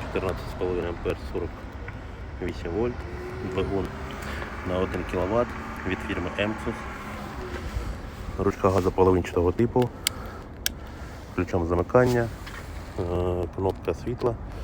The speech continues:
і на цю кнопку під'єднали круїз-контроль. Фара яскрава, дві з половиною тисячі люмен. І ще так цікаве, е, клієнт каже: "Встановіть мені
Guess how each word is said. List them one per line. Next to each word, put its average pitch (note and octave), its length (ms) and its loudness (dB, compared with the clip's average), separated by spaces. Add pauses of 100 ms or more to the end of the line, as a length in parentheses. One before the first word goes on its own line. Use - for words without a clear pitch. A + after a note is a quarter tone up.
(320)
і A2 300 0 (120)
на F#2 120 2
цю - 140 -8
кнопку G#2+ 280 2
під'єднали F#2 520 2
круїз-контроль. F2 680 0 (1120)
Фара E2+ 220 12
яскрава, B2 540 8 (1080)
дві F2 180 0
з - 40 -2
половиною F#2 400 4
тисячі F#2 280 0
люмен. A#2+ 320 4 (1500)
І - 320 6 (140)
ще B2 120 6
так - 140 4 (160)
цікаве, A#2+ 400 10 (800)
е, G2 160 6 (120)
клієнт A2 320 6
каже: G#2 280 8 (600)
"Встановіть A#2+ 460 6
мені F#2+ 240 6